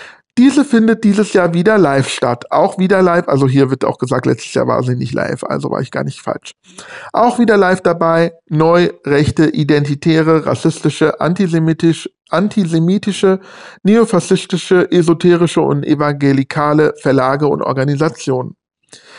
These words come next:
Man sollte meinen, dass die Frankfurter Buchmesse vom Eklat und den Ausschreitungen von zweitausendsiebzehn gelernt hätte.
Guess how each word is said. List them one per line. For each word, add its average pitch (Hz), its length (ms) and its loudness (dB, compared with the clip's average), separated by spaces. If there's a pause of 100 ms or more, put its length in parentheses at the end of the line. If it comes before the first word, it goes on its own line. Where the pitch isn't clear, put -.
(280)
Man 170 180 2
sollte 220 320 2
meinen, 160 320 0
dass 156 160 -2
die 156 80 -4
Frankfurter 170 420 -2
Buchmesse 147 480 0
vom 143 220 -4
Eklat 147 480 -2
und 143 120 -2
den 139 140 -2
Ausschreitungen 156 720 -2
von 143 220 -8
zweitausendsiebzehn 151 960 -2 (300)
gelernt 165 520 2
hätte. 123 380 -2